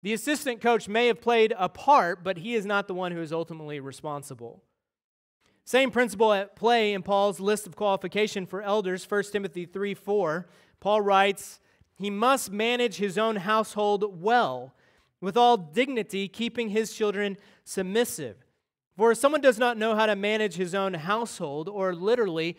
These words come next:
if someone does not know how to be at the head, exercising his position of leadership, "how will he care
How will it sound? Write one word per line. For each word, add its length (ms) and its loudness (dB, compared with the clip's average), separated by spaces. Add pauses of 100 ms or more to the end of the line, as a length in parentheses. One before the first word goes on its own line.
(260)
if 120 -6
someone 460 0
does 260 6
not 300 0
know 420 -2
how 260 2
to 140 -6
be 260 -6
at 280 -2
the 160 -2
head, 580 -2 (760)
exercising 800 0
his 300 -2
position 500 -6
of 260 -4
leadership, 1000 -6 (380)
"how 400 2
will 220 4
he 240 -4
care 580 -2